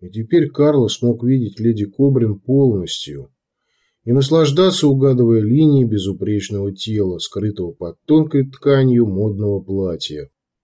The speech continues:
"Мой отец Фридрих Кобрин был великим воином", одним из тех, кто выковал нам победу в войне за Туманную Рощу. Именно он совершил самоубийственный прорыв и пришёл на помощь полкам, погибавшим у Квадратной горы.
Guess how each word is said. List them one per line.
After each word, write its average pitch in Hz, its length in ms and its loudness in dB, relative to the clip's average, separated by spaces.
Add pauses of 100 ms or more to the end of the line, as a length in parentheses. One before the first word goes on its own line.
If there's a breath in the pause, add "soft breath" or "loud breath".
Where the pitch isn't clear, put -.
"Мой 147 320 2
отец 160 320 2
Фридрих 165 500 2
Кобрин 151 640 2
был 123 260 2
великим 147 480 2
воином", 104 680 0 (200)
одним 120 380 0
из 147 160 0
тех, 175 260 0
кто 131 200 0
выковал 147 420 2
нам 135 260 2
победу 123 460 0
в 87 80 -6
войне 101 400 0
за 110 160 -2
Туманную 104 580 -4
Рощу. 104 540 -6 (480)
Именно 226 380 4
он 226 240 4
совершил 143 540 0
самоубийственный 147 840 2
прорыв 143 460 2
и 117 60 -2
пришёл 147 420 -2
на 135 160 0
помощь 135 360 -2
полкам, 131 600 -2
погибавшим 113 760 -2
у 110 120 -12
Квадратной 107 600 -2
горы. 104 520 -2